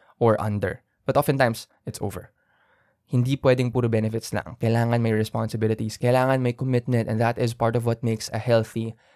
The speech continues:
relationship. And I'm not speaking as someone who always did this right. <laughs> Just want to put it out there.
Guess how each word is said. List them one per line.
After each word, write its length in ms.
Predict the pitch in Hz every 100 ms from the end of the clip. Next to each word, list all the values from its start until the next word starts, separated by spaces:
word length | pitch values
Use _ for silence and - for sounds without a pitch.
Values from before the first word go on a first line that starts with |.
| _ -
relationship. 920 | 123 117 120 113 - 104 - 92 - _ _ _ _ _ _ _ _ _ 110
And 80 | 107
I'm 80 |
not 260 | 117 123 - _ _ _ -
speaking 480 | - 123 120 117 -
as 180 | 104
someone 540 | - - 113 113 107 110
who 80 | 110
always 560 | 110 107 107 104 - - -
did 220 | 123 107
this 160 | 101 98
right. 180 | 82 - - - - - 151
<laughs> 440 | 143 - 240 170
Just 140 | 127 120
want 120 | 110
to 60 |
put 140 | 110 113
it 80 | 95
out 180 | 87
there. 220 | - 90